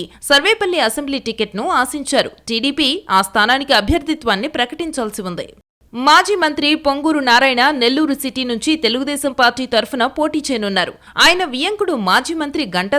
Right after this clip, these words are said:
శ్రీనివాసరావు భీమిలి అసెంబ్లీ సీటును ఆశిస్తున్నారు. తెలుగుదేశం పార్టీ హైకమాండ్ మాత్రం చీపురుపల్లి నుంచి పోటీ చేయాలని ఆదేశించింది. చీపురుపల్లిలో పోటీపై గంటా శ్రీనివాసరావు ఏమీ చెప్పలేకపోతున్నారు. అలాగే జేసీ అస్మిత్ రెడ్డికి తాడిపత్రికి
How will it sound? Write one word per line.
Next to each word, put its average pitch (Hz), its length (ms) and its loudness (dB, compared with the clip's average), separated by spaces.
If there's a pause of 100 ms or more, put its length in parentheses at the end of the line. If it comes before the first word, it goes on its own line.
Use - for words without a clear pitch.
శ్రీనివాసరావు 233 680 0 (160)
భీమిలి 330 320 -2 (100)
అసెంబ్లీ 277 400 -4
సీటును 214 300 -6 (160)
ఆశిస్తున్నారు. 233 560 -2 (180)
తెలుగుదేశం 403 560 2
పార్టీ 359 240 2 (100)
హైకమాండ్ 294 560 0
మాత్రం 240 300 2 (180)
చీపురుపల్లి 311 600 0
నుంచి 285 200 0 (100)
పోటీ 233 240 0 (100)
చేయాలని 220 420 0 (100)
ఆదేశించింది. 269 640 -6 (240)
చీపురుపల్లిలో 370 680 0 (120)
పోటీపై 311 440 2 (200)
గంటా 254 300 2
శ్రీనివాసరావు 294 760 -2 (140)
ఏమీ 302 160 -4 (100)
చెప్పలేకపోతున్నారు. 294 880 0 (220)
అలాగే 262 300 2 (380)
జేసీ 381 340 2 (120)
అస్మిత్ 339 440 -2
రెడ్డికి 233 320 0 (220)
తాడిపత్రికి 311 600 0